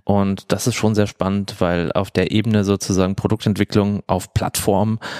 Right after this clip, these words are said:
und da die Einblicke zu bekommen, ähm, das ist, das ist sehr schön. Da gibt's auch eine spannende,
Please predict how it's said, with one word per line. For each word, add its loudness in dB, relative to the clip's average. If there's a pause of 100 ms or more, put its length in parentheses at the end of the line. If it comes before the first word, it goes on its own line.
(140)
und 0
da 0
die 0
Einblicke 0
zu -4
bekommen, 0 (380)
ähm, -2 (560)
das -2
ist, -2
das -2
ist -2
sehr 2
schön. 0
Da 2
gibt's -4
auch -2
eine 0
spannende, -2